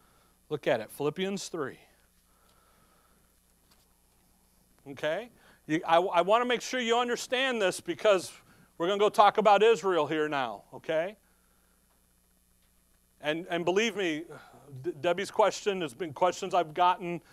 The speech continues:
That's why I redo this almost every time, because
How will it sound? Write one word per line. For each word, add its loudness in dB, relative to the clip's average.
That's -4
why -2
I 2
redo -4
this -2
almost -4
every -6
time, -6
because -8